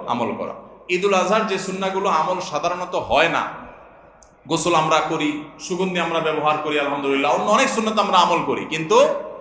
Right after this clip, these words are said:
যে সুন্নাতের আমল সাধারণত হয় না তার ভিতরে একটা হলো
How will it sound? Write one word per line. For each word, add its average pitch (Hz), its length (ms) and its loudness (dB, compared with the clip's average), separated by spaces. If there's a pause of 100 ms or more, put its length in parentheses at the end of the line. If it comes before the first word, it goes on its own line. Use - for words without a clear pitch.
(260)
যে 180 180 4
সুন্নাতের 220 480 2
আমল 202 300 4
সাধারণত 220 540 0
হয় 156 240 2
না 165 260 -2
তার 175 100 -2
ভিতরে 175 260 -4
একটা 190 220 -4
হলো 233 520 2